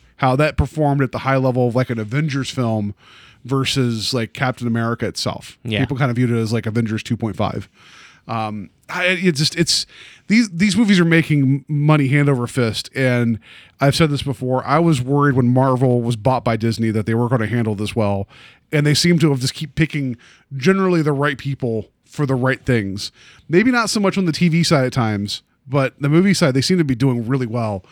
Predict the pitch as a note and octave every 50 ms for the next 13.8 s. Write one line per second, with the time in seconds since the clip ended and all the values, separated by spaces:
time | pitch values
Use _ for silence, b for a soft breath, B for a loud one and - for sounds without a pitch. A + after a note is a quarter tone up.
0 | b b b b b b - D#3 E3 E3+ D#3+ D3 - - D3 C3 A#2+ B2+ - C3
1 | A#2 G2 G2 - - G2+ - - - G2 _ _ B B B B B B B B
2 | B B C3+ C#3+ C#3 C3+ C3+ B2+ A2 C#3+ D3 D3+ D3+ D3+ D3 D3 D3+ D#3+ - -
3 | F3 C#3+ C3+ A2 G#2 A2 - - A2+ G#2+ G#2 G#2 G#2 G#2 G2+ - - G#2 - -
4 | G#2+ G#2 G#2 G2 G#2 - - G2 G2 G2 G2 - - G2+ G2+ G2 F#2+ - G2 G2
5 | G2 F#2 G2 G2 G2 G#2 G2+ G2+ G2 G2 F#2 - - G#2 G2 G2 G2 G2 G2 -
6 | B B B B B B B B B B _ _ _ _ _ - - - - D3+
7 | C#3 C#3 C#3 C3+ C3+ C3 - _ - F2 F2 - - - _ _ _ _ _ -
8 | C3+ C#3+ C#3+ C#3 D3+ C3+ - C#3+ B2+ C#3 C3 B2 B2 - - C3+ B2 A#2 - -
9 | A#2 A2 A2 G#2+ G2+ G#2+ - - - A2+ G#2+ G#2+ G#2 G2+ G#2 G#2+ A2+ G#2+ G#2+ G#2+
10 | G#2+ G#2+ - - G#2+ A2 G#2 G#2 A2+ A#2 G#2+ A#2 F#2+ - A2+ G#2+ A2+ D#2+ - -
11 | - A2+ A2+ G#2 G#2+ A2 - - G#2 G2 G#2 - G2+ F#2 - G#2 G#2 G#2+ - -
12 | F#2+ - - G2 G#2+ A#2+ C3 C3+ - - - A#2+ A2+ G#2+ - A#2 A2+ - A2+ G#2
13 | - - - A2 A2 G#2+ G#2 G#2 G#2+ A2 G#2+ G#2 G#2+ G#2 G#2